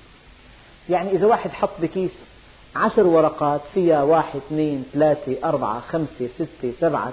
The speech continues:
ثمانية، تسعة، عشرة، احتمال أن يسحب هذه الأوراق تباعا الاحتمال واحد من عشرة آلاف مليون، يعني عشرة آلاف مليون حالة،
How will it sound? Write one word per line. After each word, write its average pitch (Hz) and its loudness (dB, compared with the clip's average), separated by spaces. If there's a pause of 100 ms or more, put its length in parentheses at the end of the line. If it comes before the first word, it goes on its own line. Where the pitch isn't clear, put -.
ثمانية، 143 0 (380)
تسعة، 156 -2
عشرة، 131 -4 (640)
احتمال 202 4 (460)
أن 175 -2
يسحب 170 0
هذه 156 0
الأوراق 147 -2 (100)
تباعا 147 0 (340)
الاحتمال 180 0
واحد 175 2 (920)
من 156 -2
عشرة 156 -2 (380)
آلاف 196 4 (160)
مليون، 131 -2 (1500)
يعني 160 -2
عشرة 196 4 (260)
آلاف 220 6
مليون 190 6
حالة، 160 0